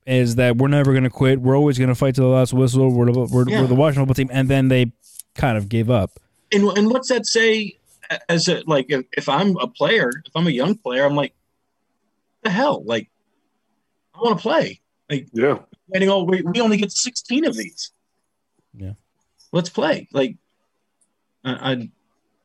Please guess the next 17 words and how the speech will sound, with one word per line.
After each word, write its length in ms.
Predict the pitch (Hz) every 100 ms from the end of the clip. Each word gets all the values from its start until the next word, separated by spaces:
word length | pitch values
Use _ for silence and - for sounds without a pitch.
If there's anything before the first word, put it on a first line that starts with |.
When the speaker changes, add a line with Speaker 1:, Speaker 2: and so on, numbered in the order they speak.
| _ _ _ _ _ _ _ -
Speaker 2:
I, 80 | 147
I, 60 | 147 147
I 40 |
just 180 | 151 151
feel 160 | 160
like 220 | 143 139 -
that's 220 | 135 135
done 540 | 117 131 127 120 113 - _ _ _ _ _ _ _ _ _ -
more 220 | 135 120
harm 320 | - 127 123
than 160 | 113 107
good. 180 | 120
Ian, 200 | 113 127
what 80 | 123
do 80 | 127
you 40 |
think? 200 | 120 104